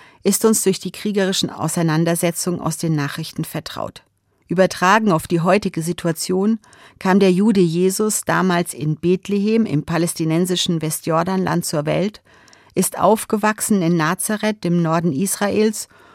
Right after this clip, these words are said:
und gewaltsam gestorben in Jerusalem, in der so umkämpften Stadt.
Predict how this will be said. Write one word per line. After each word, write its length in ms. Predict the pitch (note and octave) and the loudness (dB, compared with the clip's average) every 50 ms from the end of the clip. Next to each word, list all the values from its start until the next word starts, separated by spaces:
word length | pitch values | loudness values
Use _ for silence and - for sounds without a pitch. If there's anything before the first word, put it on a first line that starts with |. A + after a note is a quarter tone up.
| - - _ | -20 -16 _
und 180 | - F3+ F3+ - | -2 -2 0 0
gewaltsam 600 | - D#3+ E3 D#3 E3+ F#3+ F#3 - G3 F3+ F3+ E3+ | 0 2 4 4 4 2 2 0 0 0 0 0
gestorben 600 | F3 - - - E3 D#3+ D#3+ E3 F3+ F#3+ G3+ F#3+ | -2 -2 -4 -2 -2 0 2 2 2 2 2 2
in 120 | E3+ E3 | 2 0
Jerusalem, 720 | D#3 D#3+ D#3+ - F3+ F3+ E3+ F3+ F3+ F3+ F#3 F#3 F#3+ F#3+ - _ _ _ _ _ _ | -2 -4 -4 -2 -2 0 2 2 2 4 4 2 2 0 -2 _ _ _ _ _ _
in 140 | - F3+ F3+ | -2 0 2
der 160 | E3+ E3 D#3+ | 2 2 2
so 180 | D#3 F3 D#3 B2 | 2 0 0 0
umkämpften 600 | C#3 E3 D3+ - - D#3+ D3+ - - - - D#3+ | 0 -2 0 -2 -2 -2 -2 -4 -6 -6 -6 -6
Stadt. 440 | - - - - - - - - | -6 -6 -8 -8 -10 -10 -14 -18